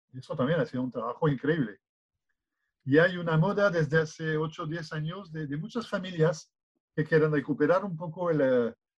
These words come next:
el pasado familiar y que tra-, tratan de reconstituir los árboles genealógicos. Y esas personas,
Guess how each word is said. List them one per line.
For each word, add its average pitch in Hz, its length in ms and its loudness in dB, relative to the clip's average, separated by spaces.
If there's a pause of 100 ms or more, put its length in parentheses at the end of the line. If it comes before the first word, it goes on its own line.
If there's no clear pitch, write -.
(140)
el 131 120 -4
pasado 170 380 2
familiar 156 500 2
y 180 80 -8
que 156 120 -4
tra-, 160 240 -6
tratan 165 280 2
de 175 80 -2
reconstituir 160 720 -4 (280)
los 143 160 -2
árboles 185 340 0
genealógicos. 160 800 0 (520)
Y 143 60 -2
esas 156 200 0
personas, 170 580 -2